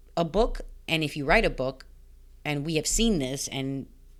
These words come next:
seen the numbers, honestly, on this, if you write a book to establish yourself as an expert and do the correct, what we would call P R and branding and all of that around it,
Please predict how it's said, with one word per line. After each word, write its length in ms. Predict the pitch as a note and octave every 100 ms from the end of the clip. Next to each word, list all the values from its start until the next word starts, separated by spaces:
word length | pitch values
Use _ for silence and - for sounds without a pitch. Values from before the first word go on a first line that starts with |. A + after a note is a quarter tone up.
| -
seen 240 | - - F3+
the 80 | D#3+
numbers, 460 | D3+ D3 C3 B2+ -
honestly, 480 | C#3+ C3 - C3 A2+
on 200 | B2+ B2
this, 240 | C3 - - - - -
if 160 | D3+ F3+
you 80 |
write 160 | F#3 B3
a 60 | B3
book 320 | F3+ F3+ - -
to 160 | - F#3+
establish 480 | F3+ D#3 D#3+ E3+ E3
yourself 280 | - D3
as 140 | C#3+ C#3
an 60 | -
expert 420 | - - C3+ -
and 160 | C#3 C#3
do 140 | D#3
the 80 | D#3+
correct, 680 | - D3+ C3 C#3 D3 - - - - - - - -
what 220 | D3+ D3
we 140 | D3+ D3+
would 160 | D3+
call 300 | - C#3+ C3+
P 260 | C3 - D3+
R 520 | D#3+ D3+ D3 D3 C#3
and 240 | B2+ B2 A#2+
branding 640 | D3 D3+ D3+ C#3+ C3+ C3+ B2
and 100 | A2+
all 240 | C#3+ D3+
of 80 | D3+
that 200 | C#3 C3
around 480 | B2+ B2 C3 D3+ F3+
it, 180 | C4+